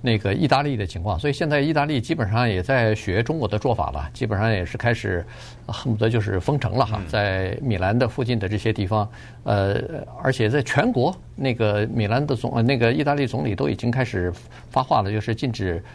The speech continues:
Speaker 1: 呃，这个集会啊什么的，呃，除了一些必要的，比如说是，呃，那个超级市场或者是药店可以营业以外，其他的要全部先关了，呃，嗯，包括学校，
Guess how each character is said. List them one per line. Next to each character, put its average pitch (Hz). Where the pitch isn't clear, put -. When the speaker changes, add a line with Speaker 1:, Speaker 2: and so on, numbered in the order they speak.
Speaker 1:
呃， -
这 113
个 90
集 -
会 127
啊 98
什 -
么 87
的， 95
呃， 95
除 131
了 208
一 131
些 147
必 202
要 180
的， 101
比 107
如 107
说 123
是， 113
呃， 92
那 117
个 107
超 -
级 131
市 -
场 80
或 131
者 101
是 113
药 151
店 117
可 113
以 113
营 104
业 131
以 92
外， 104
其 -
他 196
的 135
要 156
全 143
部 240
先 180
关 185
了， 147
呃， 98
嗯， 95
包 127
括 123
学 107
校， 120